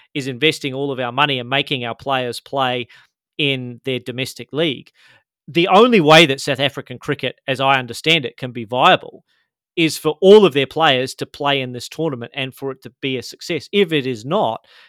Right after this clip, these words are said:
then there is a very, very dire potential outcome for South Africa, which is why all of these players are being asked to play in this local tournament. And it's why we're seeing a Test side being sent to New Zealand with a captain that's never played Test cricket before,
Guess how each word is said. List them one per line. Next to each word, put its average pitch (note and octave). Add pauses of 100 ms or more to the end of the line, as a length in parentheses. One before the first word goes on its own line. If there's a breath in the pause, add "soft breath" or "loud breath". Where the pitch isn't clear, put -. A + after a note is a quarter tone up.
(120)
then C#3+
there C#3
is A#2+
a A#2+
very, C3
very B2
dire A#2+
potential -
outcome A2+
for A#2
South A#2+
Africa, C#3
which F3
is F#3
why D#3+
all F#3
of F3
these F3
players E3
are D#3
being D3+
asked D#3
to D#3+
play D3+ (320 soft breath)
in E3
this D#3+
local D#3
tournament. G3
And C#3+
it's C#3+
why D#3+ (240 loud breath)
we're D3+
seeing D3+
a C3
Test -
side C3
being C3
sent F3+
to D#3
New C3
Zealand A#2+
with A#2+
a C3
captain D3
that's B2
never C3
played B2+
Test C3+
cricket D#3+
before, C3